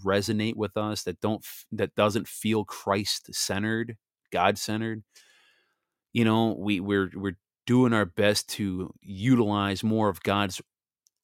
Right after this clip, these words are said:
natural remedies like garlic and honey and ginger. And let me tell you, these remedies have helped me significantly, thanks to my wonderful, smart wife,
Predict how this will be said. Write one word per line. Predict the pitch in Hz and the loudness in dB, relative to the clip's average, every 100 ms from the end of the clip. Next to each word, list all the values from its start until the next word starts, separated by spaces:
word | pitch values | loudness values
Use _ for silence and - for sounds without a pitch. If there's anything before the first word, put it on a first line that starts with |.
| _ _ _ _ _ _ _ _ 110 | _ _ _ _ _ _ _ _ -4
natural | 104 104 104 - 110 92 | 2 2 2 2 0 0
remedies | 90 95 110 113 110 104 | -2 0 2 2 0 -2
like | 90 90 90 _ - - _ _ | -4 -6 -6 _ -20 -20 _ _
garlic | - 95 107 95 90 - - | 0 4 4 2 -2 -8 -10
and | 92 78 | -10 -10
honey | - 127 131 123 104 87 80 - | -12 -4 0 2 2 -2 -6 -10
and | 85 85 | -10 -10
ginger. | - 120 127 123 113 98 82 - - - - - - - | -6 0 2 2 0 -2 -6 -10 -14 -20 -20 -20 -20 0
And | 107 107 104 | 4 6 4
let | 120 | 2
me | |
tell | 107 110 120 | 0 2 2
you, | 110 80 85 87 | 2 -2 -6 -4
these | 104 95 | -2 0
remedies | 104 127 117 95 87 | 2 4 4 0 -2
have | 87 | -6
helped | - 117 117 | -4 -4 -4
me | 95 | -6
significantly, | - 87 95 117 - 110 85 87 | -6 -6 -2 -2 -2 -4 -4 -8
thanks | - 107 110 - | -4 -2 -2 -4
to | 92 | -8
my | 87 | -6
wonderful, | 90 117 117 101 82 | -2 0 0 -2 -6
smart | - 107 92 87 | -4 -2 -2 0
wife, | 101 117 92 87 - | 0 0 0 -6 -12